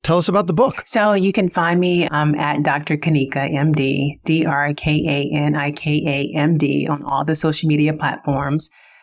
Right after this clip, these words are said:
Speaker 2: And then I actually, I have a website, w w w dot doctor kanika m d dot com. So super simple. Like, I'm trying to, I'm, I'm out there, so you can find me.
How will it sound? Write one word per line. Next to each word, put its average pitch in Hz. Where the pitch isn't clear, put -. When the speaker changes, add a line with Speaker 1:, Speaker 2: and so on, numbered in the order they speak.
Speaker 2:
And 160
then 160
I 151
actually, 156
I 147
have 147
a 156
website, 147
w 147
w 151
w 151
dot 147
doctor 147
kanika 147
m 175
d 156
dot -
com. 269
So 156
super 190
simple. 180
Like, 156
I'm 156
trying 180
to, 190
I'm, 165
I'm 196
out 208
there, 196
so 180
you 170
can 170
find 151
me. 151